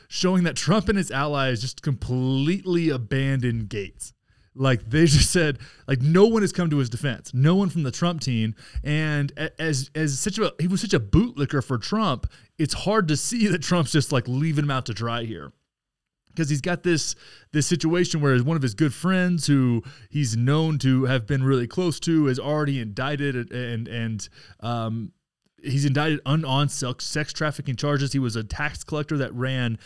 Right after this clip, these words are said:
fake I Ds, um, and he was using those fake I Ds to get underage girls' I Ds to get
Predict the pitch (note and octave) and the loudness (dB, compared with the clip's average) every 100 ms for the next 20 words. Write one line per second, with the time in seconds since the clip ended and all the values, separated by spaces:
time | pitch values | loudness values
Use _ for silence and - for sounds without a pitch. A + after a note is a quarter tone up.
0 | - _ - C3+ D3 D#3 B2 A#2 A#2 C#3+ | -20 _ -6 -2 0 0 0 -2 -2 -2
1 | D#3+ D#3 D#3 - - - - B2 B2 B2+ | 0 -2 -4 -8 -16 -16 -6 -2 -2 -2
2 | A#2+ A2+ A2 D3+ D#3+ C#3+ - D#3 C#3+ C#3+ | -4 -2 -2 -2 0 -2 -2 -6 -2 -2
3 | C#3+ D3 A2+ A#2+ - C3 C3+ A2 G2+ D3 | 0 -2 -2 -6 -6 -4 -4 -4 -4 0
4 | D3 C3 A2+ C#3 D3+ C3+ A#2 A#2+ A#2+ A2 | 0 -2 -4 -4 -4 -4 -6 -4 -6 -8